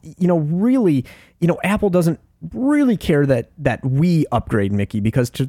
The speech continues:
for them, it's not that big of a deal, but they wanna keep this consistency. Like, when our contracts are up, they definitely want us to upgrade to the new iPhone. And I think that's kind of how they've,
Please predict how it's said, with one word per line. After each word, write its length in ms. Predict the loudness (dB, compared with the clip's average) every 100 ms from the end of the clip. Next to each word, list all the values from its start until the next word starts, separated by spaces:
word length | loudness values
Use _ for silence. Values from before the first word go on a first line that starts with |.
| -4
for 120 | -4
them, 200 | -2 -2
it's 160 | -2 -2
not 200 | -2 -2
that 120 | -2
big 120 | -2
of 60 | -2
a 20 |
deal, 140 | -2
but 120 | -2
they 120 | -2 -2
wanna 240 | -2 -2
keep 200 | -4 -6
this 140 | -6
consistency. 1120 | -6 -6 -6 -6 -2 -2 0 -2 -2 -4 -6 -8 -12 -4
Like, 160 | -2 0
when 260 | 0 2
our 140 | 0 0
contracts 580 | 0 -2 0 -2 -2
are 60 | -4
up, 100 | -2
they 120 | -2
definitely 400 | 0 0 0 -2
want 300 | 0 0 0
us 100 | -2
to 80 | -6 -8
upgrade 360 | -6 -6 -4
to 80 | -4
the 80 | -2
new 180 | -2 -2
iPhone. 480 | -2 -4 -4 -6 -4
And 100 | -4
I 60 |
think 240 | -2 -4 -2
that's 180 | -4
kind 180 | -4 -4
of 80 | -2
how 180 | -2 0
they've, 280 | 0 -2